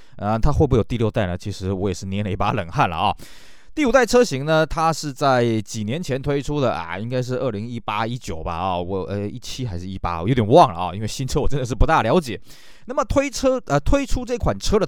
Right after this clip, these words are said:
当下呢，其实看到这个外形，我也是两个字，就是傻眼。哇，这个车怎么可以长成这个样子呢？果不其然呢，这个车子一销售出来之后呢，我没有傻眼啊，应该是丰田原厂自己傻眼了。哎呀，怎么会烂成这个样子呢？啊，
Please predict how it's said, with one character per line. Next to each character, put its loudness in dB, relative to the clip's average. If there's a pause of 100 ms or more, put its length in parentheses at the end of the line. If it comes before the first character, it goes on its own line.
当 -2
下 2
呢， 2
其 -2
实 -2
看 -4
到 2
这 -2
个 2
外 6
形， -2
我 0
也 0
是 -2
两 -4
个 -4
字， -6
就 -6
是 -2
傻 2
眼。 0 (360)
哇， 2
这 -10
个 -4
车 -2
怎 -2
么 0
可 6
以 4
长 -4
成 -2
这 4
个 8
样 8
子 0
呢？ 2 (440)
果 2
不 10
其 0
然 6
呢， 4 (240)
这 -4
个 0
车 4
子 2
一 2
销 6
售 2
出 2
来 4
之 -6
后 0
呢， 2 (100)
我 -2
没 -2
有 0
傻 -4
眼 -6
啊， -8
应 -6
该 2
是 2
丰 4
田 0
原 -2
厂 -6
自 -8
己 -4
傻 0
眼 2
了。 -4
哎 -2
呀， 2
怎 -8
么 -10
会 0
烂 2
成 -8
这 -2
个 -2
样 2
子 -10
呢？ -14
啊， -4